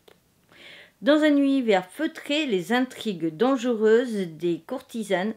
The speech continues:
se cachent dans le palais, dans les palais splendides, sous les brocas de la soie. Rapidement admirée, euh, de tous pour ses talents de calligraphie, elle rentre, euh, au service du dauphin,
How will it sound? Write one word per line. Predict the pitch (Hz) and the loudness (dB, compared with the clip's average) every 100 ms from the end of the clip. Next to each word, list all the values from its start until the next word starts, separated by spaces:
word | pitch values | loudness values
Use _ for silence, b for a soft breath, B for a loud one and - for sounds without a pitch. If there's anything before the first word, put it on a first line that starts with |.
| _ | _
se | - 320 | -10 -8
cachent | 311 - 190 208 - B B B B _ 185 | -6 -2 -2 -2 -6 B B B B _ -4
dans | 208 | 2
le | 208 202 | 2 0
palais, | - 202 180 185 196 208 - _ _ _ _ _ _ | -2 -2 0 2 2 0 -6 _ _ _ _ _ _
dans | 208 226 | 0 2
les | 240 311 | 2 0
palais | 247 220 233 | 0 2 0
splendides, | 233 - 226 214 208 240 B B B B B | -2 -4 -2 -2 -2 -6 B B B B B
sous | - - 302 285 | -16 -6 -4 0
les | 220 | 0
brocas | 180 220 247 214 190 185 - _ - | 0 -2 -2 0 0 0 -10 _ -12
de | 196 240 | 0 2
la | 202 | 2
soie. | 180 - - _ _ _ _ _ _ _ - | 0 -10 -20 _ _ _ _ _ _ _ 0
Rapidement | 277 294 277 233 185 - _ _ | 0 2 2 2 0 -6 _ _
admirée, | 233 269 269 254 247 202 220 185 170 _ _ _ - | -2 2 4 4 2 0 0 0 -2 _ _ _ -20
euh, | - - _ - | -20 -20 _ -16
de | 175 180 - _ | -6 -6 -6 _
tous | 277 302 - - - b b b b b b b b _ _ | -6 -6 -8 -16 -20 b b b b b b b b _ _
pour | 349 320 | -2 -2
ses | - 208 | -6 -8
talents | 196 254 254 269 277 285 277 | -2 2 2 4 2 2 2
de | 202 | 0
calligraphie, | 185 285 285 233 180 175 170 - 240 254 - | -2 -2 -2 -2 -4 -6 -8 -6 -4 -2 0
elle | 202 190 | 0 0
rentre, | 175 233 262 - 214 | 0 -2 -4 -4 -2
euh, | 196 190 180 | 0 2 0
au | 202 | -2
service | 190 - 202 185 240 254 - | -4 -2 -2 0 -6 -8 -10
du | 175 233 233 | -10 -10 -10
dauphin, | 190 226 226 190 175 | 0 0 0 -4 -6